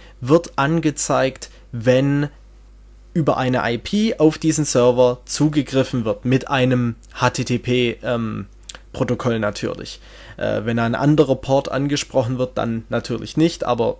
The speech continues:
ja. Ähm, natürlich könnt ihr andere Seiten haben, wie linkliste Punkt H T M L zum Beispiel, wo meine Linkliste drauf ist.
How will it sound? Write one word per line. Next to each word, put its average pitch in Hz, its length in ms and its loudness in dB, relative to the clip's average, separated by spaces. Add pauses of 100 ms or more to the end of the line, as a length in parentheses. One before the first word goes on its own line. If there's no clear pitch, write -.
ja. 110 220 -10 (920)
Ähm, 143 400 6 (280)
natürlich 220 440 2
könnt 165 160 2
ihr 139 100 2
andere 156 320 0
Seiten 110 420 0
haben, 107 300 -2
wie 107 160 -4
linkliste 123 640 -2
Punkt 120 320 -6
H 113 140 -2
T 123 120 -2
M 117 100 0
L 117 160 -2
zum 120 160 -4
Beispiel, 110 380 -2
wo 107 140 0
meine 107 260 -2
Linkliste 131 600 0
drauf 123 400 2
ist. 123 340 -4